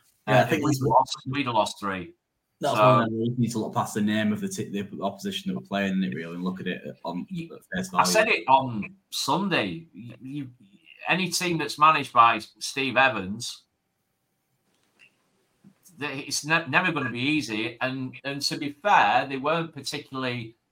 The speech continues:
Speaker 2: agricultural. They, they played some good football. They identified where we're weak and where we panic, um, very, very quickly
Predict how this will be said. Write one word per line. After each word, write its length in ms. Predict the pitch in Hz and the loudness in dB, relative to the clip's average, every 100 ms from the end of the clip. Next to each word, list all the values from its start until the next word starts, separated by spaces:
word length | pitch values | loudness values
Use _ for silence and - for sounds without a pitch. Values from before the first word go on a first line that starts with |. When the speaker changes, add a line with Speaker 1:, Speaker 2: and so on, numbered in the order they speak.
| _ 127 | _ 2
Speaker 2:
agricultural. 1000 | 127 113 - 147 151 - 147 151 156 | 2 -2 -4 -2 -2 -4 -2 -2 -2
They, 200 | 113 113 | -2 -6
they 100 | 104 | -8
played 260 | 104 110 107 | -2 -2 0
some 220 | - 101 | -4 -6
good 180 | 95 92 - | -6 -8 0
football. 720 | 151 - 135 139 143 139 - _ _ _ _ - | 0 0 2 4 4 2 -6 _ _ _ _ 0
They 100 | 107 | 4
identified 1080 | 107 98 127 127 113 - 117 110 107 95 - _ _ _ _ _ _ _ _ _ _ _ _ _ - - - 98 | 4 4 0 0 -4 6 8 8 4 -2 -12 _ _ _ _ _ _ _ _ _ _ _ _ _ -20 -20 -18 -2
where 340 | 92 117 110 | 2 4 4
we're 240 | 104 107 101 | 4 0 -2
weak 480 | 95 120 139 - - _ _ _ _ _ - | -4 -6 -6 -12 -20 _ _ _ _ _ -6
and 220 | 101 101 | -2 2
where 240 | 113 110 | 4 4
we 240 | 104 95 - - | 2 -4 -10 -2
panic, 300 | 120 135 143 _ _ _ _ _ | 0 0 -6 _ _ _ _ _
um, 760 | 202 196 202 98 98 202 95 95 - | -4 -2 -2 -2 -4 -6 -8 -12 -6
very, 300 | 117 120 113 | -2 -2 -2
very 260 | 107 95 | -4 -6
quickly 600 | - 110 107 - 113 127 | -8 -8 -8 -6 -6 -6